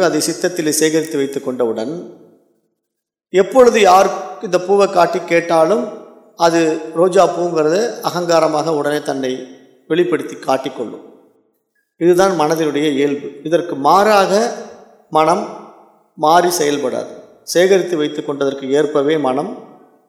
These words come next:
செயல்பட்டு கொண்டு இருக்கும். அந்த வகையிலே இப்போ ஒருத்தர் வந்து ஒருத்தரை பார்க்குறாருன்னு வைங்களேன், அவருக்கு ரொம்ப பிடிச்சு போய்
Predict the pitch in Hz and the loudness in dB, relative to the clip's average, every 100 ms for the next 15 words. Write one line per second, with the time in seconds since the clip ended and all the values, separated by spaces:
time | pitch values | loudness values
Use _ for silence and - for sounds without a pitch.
0 | - - 135 139 123 - 113 139 120 95 | -10 -2 0 0 -6 -8 -10 -8 -8 -8
1 | 87 - _ _ _ _ _ _ _ _ | -14 -20 _ _ _ _ _ _ _ _
2 | _ _ _ 185 220 220 220 233 226 220 | _ _ _ -2 4 6 6 6 6 6
3 | 160 185 180 185 180 185 185 180 180 196 | 6 4 2 2 2 2 0 0 2 2
4 | 175 175 156 165 175 175 160 151 127 120 | 2 0 2 2 4 2 2 0 -4 -4
5 | 120 131 113 - - _ _ _ _ _ | -6 -6 -6 -14 -20 _ _ _ _ _
6 | _ _ _ _ _ _ _ _ _ _ | _ _ _ _ _ _ _ _ _ _
7 | _ - 180 185 175 196 214 214 190 - | _ 0 2 2 2 2 0 0 -4 -6
8 | 185 175 185 | -6 -4 0